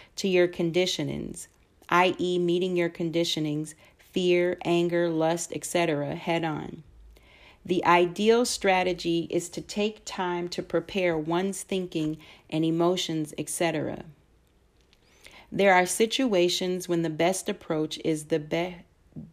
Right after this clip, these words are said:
behetut et. It is also the final step that must be taken after all preparatory measures have been made. One benefits from being in the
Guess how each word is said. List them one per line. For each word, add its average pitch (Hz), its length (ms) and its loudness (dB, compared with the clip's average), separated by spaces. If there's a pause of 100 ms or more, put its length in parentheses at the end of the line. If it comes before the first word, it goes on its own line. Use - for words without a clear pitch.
behetut 180 800 -2 (560)
et. - 360 -6 (720)
It - 260 2
is 175 420 4
also 185 560 2
the 165 120 -2
final 196 440 2
step - 420 -2
that 170 160 2
must 170 280 0
be 208 100 -4
taken 170 480 -2
after - 440 -2
all 175 240 2
preparatory 180 760 -2
measures 160 500 -2
have 151 220 -6
been 151 200 -2
made. 147 360 -4 (880)
One 202 360 2
benefits 196 560 0
from 165 300 -2
being 175 380 2
in 165 180 -2
the 160 160 -2